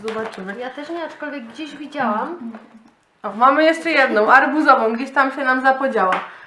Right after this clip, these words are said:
Speaker 2: O, i mamy zdrapeczki i liścik. Czekajcie, wyciągnę zdrapeczki. I czytamy liścik. E, „Cześć dziewczyny. Po pierwsze, to dziękuję za wymianę zdrapkową. Bardzo się cieszę.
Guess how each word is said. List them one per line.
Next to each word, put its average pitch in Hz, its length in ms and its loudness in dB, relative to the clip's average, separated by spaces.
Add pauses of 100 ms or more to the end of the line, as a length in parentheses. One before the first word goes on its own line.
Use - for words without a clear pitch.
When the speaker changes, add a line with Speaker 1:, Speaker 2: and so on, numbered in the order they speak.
(1300)
Speaker 2:
O, 202 140 -10
i 233 120 -14
mamy 254 300 -4
zdrapeczki 233 760 -10
i 233 40 -16
liścik. 233 580 -14 (1500)
Czekajcie, - 420 -18 (200)
wyciągnę 208 500 -16
zdrapeczki. 208 840 -14 (1600)
I 247 180 -16
czytamy 196 400 -16
liścik. 175 320 -20 (1300)
E, 190 180 -14
„Cześć 330 300 -8
dziewczyny. 233 600 -12
Po 294 120 -4
pierwsze, 262 460 -8
to 277 120 -12
dziękuję 247 440 -10
za 269 140 -4
wymianę 269 380 -6
zdrapkową. 202 580 -10
Bardzo 277 340 -4
się 277 160 -14
cieszę. 190 360 -14